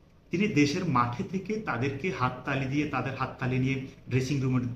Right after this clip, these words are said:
ঢুকবেন শেষবারের মতো এবং মাঠ থেকে উঠবেন এবং তাদেরকেও অন্তত কিছু বলে যাবেন। সাকিবের লক্ষ্য হলো এটা, কিন্তু শেষ পর্যন্ত সাকিবের এই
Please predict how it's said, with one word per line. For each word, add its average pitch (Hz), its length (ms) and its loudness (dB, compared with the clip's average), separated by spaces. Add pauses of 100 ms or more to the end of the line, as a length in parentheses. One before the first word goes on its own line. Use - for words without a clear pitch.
(160)
ঢুকবেন 135 300 0
শেষবারের 117 540 2
মতো 117 280 2 (200)
এবং 120 260 -4
মাঠ 120 300 0
থেকে 135 160 -2
উঠবেন 120 420 0 (100)
এবং 131 100 -4 (140)
তাদেরকেও 151 480 -2
অন্তত - 240 -4 (100)
কিছু 170 240 -4
বলে 139 220 6
যাবেন। 110 220 0 (1120)
সাকিবের 151 380 -2
লক্ষ্য 120 440 -2
হলো 165 220 -2
এটা, - 180 -10 (640)
কিন্তু 190 140 0
শেষ - 280 6 (120)
পর্যন্ত 190 300 4 (600)
সাকিবের 151 400 0 (140)
এই 180 140 4